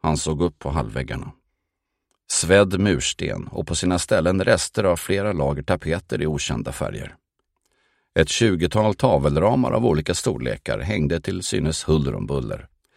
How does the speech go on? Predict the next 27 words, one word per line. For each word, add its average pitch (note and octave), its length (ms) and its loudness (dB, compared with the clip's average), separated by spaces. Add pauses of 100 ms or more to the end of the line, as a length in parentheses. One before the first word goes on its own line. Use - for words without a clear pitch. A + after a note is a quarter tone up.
(300)
och D#2 160 4
beträffande F2 600 4
dukarna G2+ 540 2
återstod D#2+ 540 -2
bara D2 220 -2
torra C#2 360 -2
sotflagor. - 720 -6 (1040)
Han F#2 140 6
undrade F2+ 360 8
vad F2 160 4
de E2+ 100 4
hade E2 160 2
föreställt. - 720 -4 (760)
"På F2+ 180 2
såna F#2+ 240 4
här C3 140 8
ställen D2+ 460 4
brukade F2 380 0
det G2 60 -2
väl G2 140 -2
handla D#2+ 320 2
om D#2 100 2
släktporträtt - 840 -4
och A2 60 -4
liknande", D2 500 -6 (400)
tänkte - 300 -10
han. - 140 -12